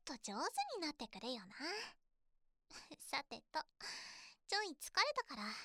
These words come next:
少し寝るわ。お前も寝るよ。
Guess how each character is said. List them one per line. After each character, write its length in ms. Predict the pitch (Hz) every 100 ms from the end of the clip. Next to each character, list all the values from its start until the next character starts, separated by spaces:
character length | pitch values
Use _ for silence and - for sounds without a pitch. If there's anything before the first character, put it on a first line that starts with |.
| - -
少 300 | - - 285
し 180 | - -
寝 140 | 220
る 60 | 381
わ。 1700 | 640 381 - - _ - - - _ _ _ _ _ _ _ - 214
お 40 |
前 180 | 220 233
も 140 | 240
寝 140 | 233
る 60 |
よ。 60 | 233